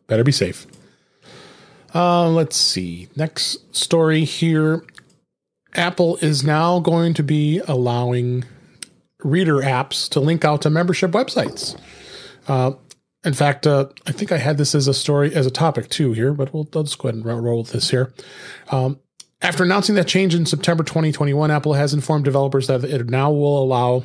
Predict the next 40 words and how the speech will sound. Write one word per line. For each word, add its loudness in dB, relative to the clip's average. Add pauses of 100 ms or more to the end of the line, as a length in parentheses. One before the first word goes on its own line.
reader, 0
quote -2
unquote, -2
reader 2
apps -2
to -2 (520)
offer 2
a 2
link 0
to 0
an 0
external 2
website 0
so 0
it -2
can -4
create 0
and 0
manage 0
accounts -2
outside 0
of 0
the 2
App 0
Store. -6 (540)
Uh, -6 (100)
in -2
this 2
update, 0 (100)
uh, 0 (280)
this -2
was, 0
uh, 2
released 0
this -2
week 0 (360)
as -18
we -2
record. 0 (400)
Um, 2